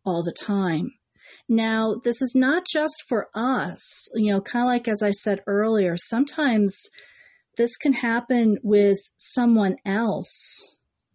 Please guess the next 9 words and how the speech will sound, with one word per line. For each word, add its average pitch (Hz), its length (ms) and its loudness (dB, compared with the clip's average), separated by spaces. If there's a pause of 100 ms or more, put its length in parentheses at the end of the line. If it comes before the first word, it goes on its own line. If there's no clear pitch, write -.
(140)
also 180 760 0
trying 180 280 -2
to 180 100 -4
do 175 160 0
this 165 280 -4
with 160 220 -6
us. - 540 -8 (960)
So, 277 600 4
um, 254 360 2